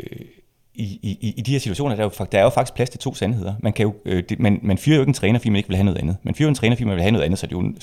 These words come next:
fuldstændig ren kommunikation for F C K at gå ud og sige, "Det, vi har valgt, er noget andet, af de og de grunde, det er det og det, vi gerne vil have, øh, en krammetræner." Øhm, så det synes jeg jo sådan set ikke,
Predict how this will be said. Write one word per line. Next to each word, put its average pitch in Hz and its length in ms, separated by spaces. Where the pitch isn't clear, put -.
fuldstændig - 420
ren 123 160
kommunikation - 480
for 107 80
F - 40
C - 40
K - 20
at 110 60
gå 104 180
ud 107 100
og 95 60
sige, 113 300
"Det, 120 140
vi 127 40
har 113 100
valgt, 98 300
er 101 60
noget 98 180
andet, 85 280
af 92 100
de 104 140
og 92 80
de 104 60
grunde, 101 400
det 101 100
er 87 40
det 95 140
og 95 80
det, 92 120
vi 98 40
gerne 80 180
vil 92 120
have, 78 200
øh, 73 300
en 82 140
krammetræner." 73 540
Øhm, 82 360
så - 140
det 117 100
synes 131 140
jeg 139 40
jo 120 40
sådan 131 140
set 131 180
ikke, 123 280